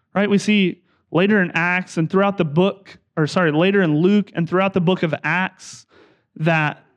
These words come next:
these apostles spread the gospel far and plant the church wherever they go, right? They later take the literal message, "Jesus is alive," all over the world and to anyone that will hear it.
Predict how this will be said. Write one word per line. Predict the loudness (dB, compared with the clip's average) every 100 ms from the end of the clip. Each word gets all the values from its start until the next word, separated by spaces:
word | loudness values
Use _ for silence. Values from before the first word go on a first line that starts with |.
| -4
these | 2 4
apostles | 2 2 0 2 -2 -2
spread | -2 0 0
the |
gospel | 0 0 -2 -4 -6
far | -4 -2 0 2 0 -2 -8 _ _ _ _ _
and | -6 -2
plant | 0 0
the | -2
church | 0 -2 -2 -4
wherever | 0 2 2
they | 2 2
go, | 2 2 2
right? | 2 0 -2 -4 -14 -18 _ _ _ -4
They | 0
later | 2 2 2 0 -2 -12 _ _
take | -2 -2 0
the | -2 -2
literal | 0 2 4 4 2
message, | 0 0 0 -2 -2
"Jesus | 2 4 4 2
is | 0
alive," | 2 2 2 0 -2 -8 _ _ 0
all | 2 4 2
over | 2 2 2
the |
world | 2 2 2 0 -4 -8 -2
and | -2 2
to | 0 0 _ _
anyone | 2 4 6 4 4 0 0
that | 0 0
will | 0 0
hear | 2 2 2
it. | 0